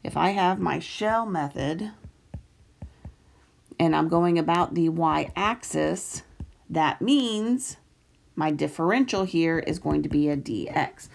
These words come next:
So everything has to be in terms of x. And shell method is two pi R H.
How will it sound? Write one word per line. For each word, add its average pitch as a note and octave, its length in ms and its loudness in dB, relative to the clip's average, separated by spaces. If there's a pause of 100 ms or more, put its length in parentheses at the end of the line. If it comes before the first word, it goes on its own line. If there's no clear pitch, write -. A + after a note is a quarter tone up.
(180)
So D#3 280 -10
everything G3 520 0
has G3 300 -2
to G3+ 80 -8
be G3+ 180 -4
in G#3 160 -6
terms E3+ 340 0
of E3+ 160 -2
x. - 400 -2 (460)
And D3+ 120 0
shell F#3 280 2
method G3 580 0
is E3 400 2
two G#3 320 -2
pi F3+ 360 0
R E3 360 0
H. - 420 -8